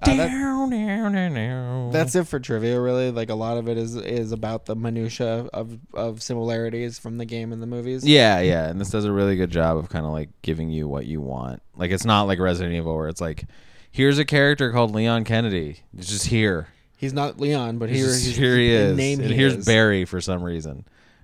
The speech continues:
Speaker 2: We haven't done any of the due diligence of why you love these characters or, like,
Speaker 1: But here they
Speaker 2: anything
Speaker 1: are.
Speaker 2: of that nature,
Speaker 1: Here
Speaker 2: but
Speaker 1: they
Speaker 2: here
Speaker 1: are in
Speaker 2: they are.
Speaker 1: part five.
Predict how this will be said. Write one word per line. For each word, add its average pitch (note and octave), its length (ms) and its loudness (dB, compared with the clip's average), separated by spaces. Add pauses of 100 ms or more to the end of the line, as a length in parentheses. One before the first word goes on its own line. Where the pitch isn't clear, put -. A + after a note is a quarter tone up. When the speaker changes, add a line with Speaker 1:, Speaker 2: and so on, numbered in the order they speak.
Speaker 2:
We G#2+ 160 6
haven't A2 240 6
done G#2+ 160 4
any B2 260 4
of C#3 80 4
the C3+ 60 4
due B2+ 160 4
diligence A2 480 2
of F#2 160 -4
why G#2+ 460 2
you G#2 220 -2
love G2+ 260 0
these G#2 180 -4
characters A2 640 -2
or, D2 460 -6 (520)
like, C2 460 -8 (240)
Speaker 1:
But A2 100 -8
here B2 140 -4
they A#2+ 100 -2
Speaker 2:
anything A#2+ 420 4
Speaker 1:
are. A#2+ 40 0
Speaker 2:
of A#2 60 -2
that B2 180 2
nature, A#2 680 2
Speaker 1:
Here C#3+ 120 2
Speaker 2:
but C#3 40 4
Speaker 1:
they C#3 80 0
Speaker 2:
here C3+ 160 2
Speaker 1:
are G2 40 2
in G2 60 2
Speaker 2:
they F#2+ 180 2
are. E2 180 6
Speaker 1:
part C3 220 -2
five. F2+ 380 -8